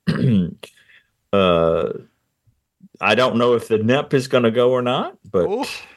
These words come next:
Speaker 2: Probably not. It's gonna be weeks before he recovers from this.
Speaker 1: Well, I, you know, I mean, he's f-,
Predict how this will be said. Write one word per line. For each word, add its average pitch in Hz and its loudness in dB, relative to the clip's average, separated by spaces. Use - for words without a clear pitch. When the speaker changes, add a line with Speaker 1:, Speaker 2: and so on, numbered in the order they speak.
Speaker 2:
Probably 85 -8
not. 85 0
It's 98 -8
gonna 101 -2
be 90 -2
weeks 82 -8
before 92 -4
he 98 -4
recovers 90 -2
from 98 -4
this. 98 -6
Speaker 1:
Well, 120 -2
I, 113 -2
you 117 -2
know, 107 0
I 98 0
mean, 101 0
he's 101 -6
f-, - -20